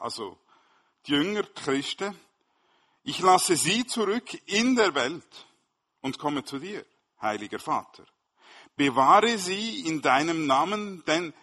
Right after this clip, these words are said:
den du mir gegeben hast, damit sie eins sind, so wie wir eins sind.“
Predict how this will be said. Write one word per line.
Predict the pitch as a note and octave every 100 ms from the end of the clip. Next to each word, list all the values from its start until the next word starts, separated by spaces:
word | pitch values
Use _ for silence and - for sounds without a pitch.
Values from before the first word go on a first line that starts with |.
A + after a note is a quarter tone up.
| -
den | D#3+ C#3+
du | D#3+ G#3+
mir | A3 F#3 E3
gegeben | D3+ - C#3+ E3 E3 C#3+
hast, | C#3+ - -
damit | C#3 B2+ B2+ -
sie | C#3+ G3 A3
eins | - C#3 E3 F#3+ - -
sind, | D#3+ D3 D#3+ - - - _ _ _ _ -
so | - C#3+ D#3
wie | C3
wir | A2+ A#2+ -
eins | A2 G#2 - - -
sind.“ | G2+ E2